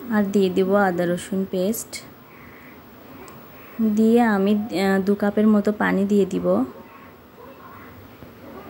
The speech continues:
এটা সিদ্ধ হওয়ার জন্য। যেহেতু ডাল আছে, মসুর ডাল সিদ্ধ হতে হবে, তার জন্য আমাকে এখানে পানি ইউজ করতে হবে।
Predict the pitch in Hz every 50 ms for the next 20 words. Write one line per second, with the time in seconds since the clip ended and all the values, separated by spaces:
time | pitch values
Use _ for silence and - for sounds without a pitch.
0 | - - - - - - - 196 - 202 208 - - 220 185 190 196 214 214 208
1 | 208 202 196 196 196 - 196 190 190 185 190 190 196 190 202 208 208 208 214 202
2 | 202 202 196 190 185 190 190 190 - - 196 196 214 247 - - - - - -
3 | - - - - 220 208 202 - 214 196 208 208 208 208 208 - 208 190 180 202
4 | 202 202 202 - 202 196 196 196 196 202 208 208 202 190 185 - - - 196 190
5 | 196 190 185 185 185 180 - 190 190 202 202 202 190 - 190 180 185 190 196 -
6 | - - 190 - - - 185 180 185 180 175 185